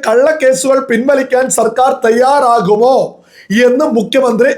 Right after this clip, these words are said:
വ്യക്തമാക്കണം. പൗരത്വ നിയമ ഭേദഗതിയുടെ പേരിൽ പി എഫ് ഐയും എസ് ഡി പി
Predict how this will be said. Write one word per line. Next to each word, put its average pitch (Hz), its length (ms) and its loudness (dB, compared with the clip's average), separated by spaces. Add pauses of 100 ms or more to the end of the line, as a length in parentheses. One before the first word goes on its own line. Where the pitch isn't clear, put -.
(120)
വ്യക്തമാക്കണം. 226 920 0 (280)
പൗരത്വ 311 540 2
നിയമ 269 320 2
ഭേദഗതിയുടെ 269 720 2
പേരിൽ 254 380 2
പി 247 160 -4
എഫ് 277 360 0
ഐയും 269 220 0
എസ് 226 220 0
ഡി 277 100 2
പി 294 160 -2